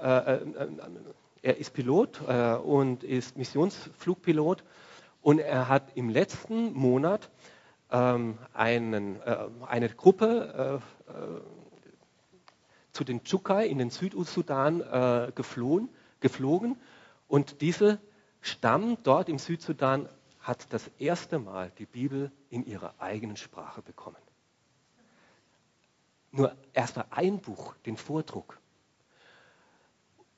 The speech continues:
Und wie sie da angekommen sind, ist das ganze Volk zusammengelaufen.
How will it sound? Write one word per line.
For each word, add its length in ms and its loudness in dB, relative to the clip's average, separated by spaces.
Und 160 4
wie 120 -2
sie 100 -4
da 140 2
angekommen 600 4
sind, 240 -4
ist 140 -8
das 140 -8
ganze 260 -6
Volk 500 -4
zusammengelaufen. 880 -8